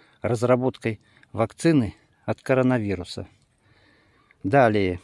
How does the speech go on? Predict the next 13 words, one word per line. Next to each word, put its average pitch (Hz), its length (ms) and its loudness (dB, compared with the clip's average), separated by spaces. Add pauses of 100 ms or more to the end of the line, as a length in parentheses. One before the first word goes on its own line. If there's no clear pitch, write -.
(140)
было 117 420 2 (1300)
озвучено, 117 840 -2 (240)
что - 280 -6
«Вектор» 117 460 -2 (300)
также 98 400 0 (600)
изучает 110 580 0 (600)
действие 98 680 0 (180)
берёзового 104 640 0
гриба 113 460 -2 (440)
чага, 92 400 0 (4000)
чаги 98 420 0 (160)
на 120 220 0
вирус 175 440 0